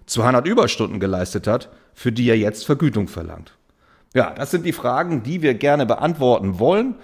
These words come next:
Und nun startet mein Kollege rein mit der Frage, wann muss ein Arbeitnehmender überhaupt Überstunden leisten?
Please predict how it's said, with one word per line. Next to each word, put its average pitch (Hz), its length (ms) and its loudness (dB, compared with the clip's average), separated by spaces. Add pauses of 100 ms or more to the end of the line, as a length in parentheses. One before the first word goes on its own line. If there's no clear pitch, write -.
(380)
Und 151 140 4
nun 214 160 6
startet 131 380 2
mein 123 160 2
Kollege 123 440 0
rein 117 220 2
mit 110 140 0
der 95 80 -2
Frage, 104 480 -2
wann 98 180 -2
muss 135 380 2
ein 120 180 2
Arbeitnehmender 110 800 0
überhaupt 110 320 0
Überstunden 117 480 -2
leisten? - 400 -4